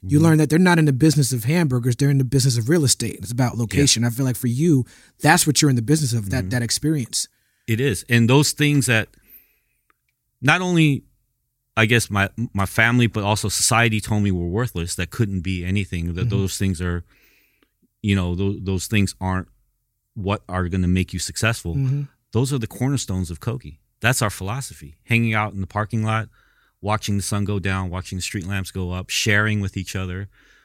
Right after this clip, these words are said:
Speaker 2: uh, talking to each other, um, going out of your way to be considerate and kind to each other,
Speaker 1: Mm-hmm.
Speaker 2: and, um, but still represent the streets. So I think my advice would be if,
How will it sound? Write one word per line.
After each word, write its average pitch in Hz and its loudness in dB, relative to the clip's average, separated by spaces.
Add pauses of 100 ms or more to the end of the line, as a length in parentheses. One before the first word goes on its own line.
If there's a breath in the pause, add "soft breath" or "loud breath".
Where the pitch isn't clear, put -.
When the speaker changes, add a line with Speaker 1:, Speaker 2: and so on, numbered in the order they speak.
(100)
Speaker 2:
uh, 87 -4
talking 101 -2
to - -8
each 92 -6
other, 87 -6
um, 85 -6 (340)
going 98 2
out 95 4
of 92 -4
your 87 -4
way 87 -2
to - -10
be 85 -8
considerate 90 -2
and 85 -8
kind 87 -6
to 92 -8
each 87 -8
other, 87 -8
Speaker 1:
Mm-hmm. 120 -2 (120)
Speaker 2:
and, 90 -4
um, 82 -8
but 95 -8
still 92 -4
represent 85 -8
the - -18
streets. 90 -8
So 87 -6 (500 soft breath)
I 107 0
think 139 6
my 110 2
advice 117 2
would 104 -2
be 98 0
if, - -10